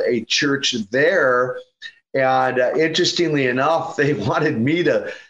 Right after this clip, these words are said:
to do the dedication service before we left. And I'm like, "Man, I've never preached before. I don't even know what to say," you know? <laughs> Uh, but God gave me a download divinely.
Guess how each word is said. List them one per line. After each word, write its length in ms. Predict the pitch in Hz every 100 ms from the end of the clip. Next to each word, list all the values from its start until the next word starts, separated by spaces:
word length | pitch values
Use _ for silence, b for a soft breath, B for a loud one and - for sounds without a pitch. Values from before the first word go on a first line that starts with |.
| B -
to 80 |
do 200 | 113 147
the 220 | 151 123 -
dedication 760 | 139 147 151 147 147 143 120
service 520 | - - 147 139 135
before 400 | - 113 123 127
we 100 | 117
left. 440 | 107 120 143 139 -
And 100 | 117
I'm 100 | 113
like, 220 | 113 104
"Man, 160 | 123 156
I've 180 | 127 175
never 280 | 190 123 113
preached 340 | 117 113 110
before. 440 | - 117 - 143 147
I 80 | 143
don't 140 | 165
even 140 | 139 135
know 140 | 139
what 240 | 160 165 156
to 100 | 170
say," 540 | - 240 - - 113
you 180 | 104 117
know? 380 | 117 131 151 -
<laughs> 40 | 123 B B B _ -
Uh, 360 | 127 127 120 98
but 240 | 127 123
God 320 | 139 143 139
gave 180 | 139 139
me 120 | 139
a 100 | 120 113
download 680 | 123 123 131 127 135 139 104
divinely. 880 | 117 98 117 120 127 143 147 156